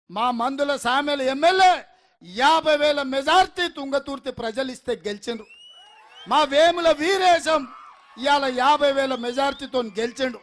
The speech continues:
మా కుంభం అనిల్ ఇవాళ నలభై యాభై వేలతో గెలిచిండు. మా బీర్ల ఐలయ్య మీ సోదరుడు గెలిచిండు.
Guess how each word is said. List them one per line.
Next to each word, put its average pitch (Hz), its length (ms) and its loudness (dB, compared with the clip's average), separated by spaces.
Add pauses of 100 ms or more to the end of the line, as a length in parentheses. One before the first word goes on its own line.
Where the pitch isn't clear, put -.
(720)
మా 285 180 4
కుంభం 330 500 2
అనిల్ 349 420 2 (680)
ఇవాళ 285 320 2
నలభై 294 440 2
యాభై 285 360 4
వేలతో 277 420 0
గెలిచిండు. 247 520 -6 (480)
మా 277 160 4
బీర్ల 339 460 0
ఐలయ్య 349 720 4 (520)
మీ 240 220 -8
సోదరుడు 269 520 0
గెలిచిండు. 240 540 -6